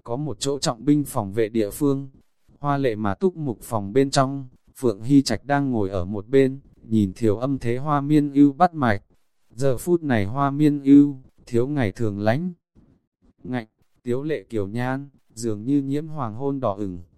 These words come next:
mỹ đến xinh đẹp. "Uy, ngươi này nữ hán tử, như thế nào cũng bị những cái đó kẻ lừa đảo cấp quải đi.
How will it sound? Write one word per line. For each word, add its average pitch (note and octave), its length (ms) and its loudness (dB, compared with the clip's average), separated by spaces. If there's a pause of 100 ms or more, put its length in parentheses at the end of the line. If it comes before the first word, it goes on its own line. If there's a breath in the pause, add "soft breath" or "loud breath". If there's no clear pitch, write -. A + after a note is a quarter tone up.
(160)
mỹ C#3 240 -4
đến A#2 200 -4
xinh D3 280 -2
đẹp. G2+ 220 -2 (640)
"Uy, C#3+ 300 -2 (240)
ngươi C#3+ 280 0
này A2 240 -2
nữ C3 220 -4
hán B2+ 280 -6
tử, A2+ 300 -4 (260)
như C#3 200 0
thế B2 220 -4
nào B2+ 240 -2
cũng C#3+ 240 -10
bị C#3 140 -6
những C3+ 240 -6
cái A2+ 220 -6
đó A#2+ 320 -2
kẻ G#2 180 -4
lừa G#2 220 -2
đảo G2 200 -2
cấp F#3+ 240 -6
quải G#2+ 200 -6
đi. D3+ 320 -4